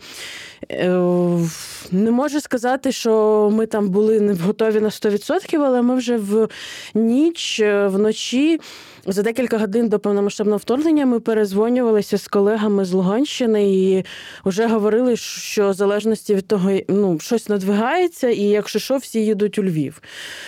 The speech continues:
Ну, на той момент уже не було ще зрозуміло, яким чином це все має відбуватись. Тобто в-,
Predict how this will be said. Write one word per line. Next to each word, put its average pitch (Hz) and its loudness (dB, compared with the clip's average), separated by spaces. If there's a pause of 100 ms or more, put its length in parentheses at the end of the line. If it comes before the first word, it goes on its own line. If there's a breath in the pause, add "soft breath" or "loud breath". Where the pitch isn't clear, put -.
(240 loud breath)
Ну, 208 2
на 202 0
той 226 0
момент 220 2
уже 208 -2
не 208 2
було 214 2
ще 190 -2
зрозуміло, 190 2
яким 180 0 (460 loud breath)
чином 190 0
це 190 -2
все 185 -2
має 185 0
відбуватись. 233 0
Тобто 233 2
в-, 190 -6